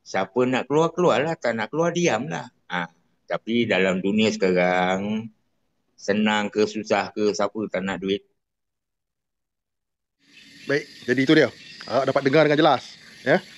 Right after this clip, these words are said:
Speaker 2: apa yang dinyatakan oleh Tuan Azmi. Mana tak handbrake? Ya, jangan timbulkan, uh, suasana panik. Ya. Okey dah, komen-komen yang berbaur sebegitu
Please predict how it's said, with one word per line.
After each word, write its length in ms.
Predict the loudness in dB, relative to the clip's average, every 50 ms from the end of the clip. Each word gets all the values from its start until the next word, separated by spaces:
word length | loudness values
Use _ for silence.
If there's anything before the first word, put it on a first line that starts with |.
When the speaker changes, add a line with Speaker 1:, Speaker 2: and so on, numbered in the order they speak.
| -16 -12
Speaker 2:
apa 200 | -10 -4 0 4 4
yang 160 | 4 4 4
dinyatakan 320 | 2 0 0 0 0 0
oleh 80 | 0 0
Tuan 240 | 2 2 2 2 0
Azmi. 420 | -2 -6 -6 -6 -6 -6 -6 -8 -10 -14 -20 -20 -20 -20 -20 -20 -20 -18 -18 -18 -18 -18 -18 -20 -20 -20 -20 -20 -20 -20 -20 -20 -20 -20 -18 -18 -18 -18 -18 -18 -8
Mana 400 | -2 0 2 4 4 4 2 0
tak 160 | -2 -2 -2 0
handbrake? 460 | 0 2 4 4 4 4 2 0 -4 -8 -14 -20 -20 -20 -20 -20 -20 -8 -2
Ya, 160 | -2 -2 0 0 0
jangan 160 | 0 0 2
timbulkan, 480 | 0 0 0 0 0 2 2 2 2 0 -4 -8 -10 -14 -12 -10 -8
uh, 240 | -6 -6 -6 -6 -6
suasana 260 | -6 -6 -6 -4 -2
panik. 240 | 0 0 0 0 -2 -4 -10 -18 -20 -20 -20 -20 -20 -20 -20 -20 -20 -20 -6 -2
Ya. 140 | -2 -2 -2 -4 -10 -18 -18 -18 -18 -18 -14 -8 -6
Okey 80 | -6
dah, 80 | -6 -6 -8 -16 -8
komen-komen 480 | -4 -2 -2 0 0 0 0 2 2 2
yang 80 | 2
berbaur 400 | 2 2 2 4 4 4 4 4
sebegitu 400 | 2 -2 -6 -6 -6 -4 -4 -6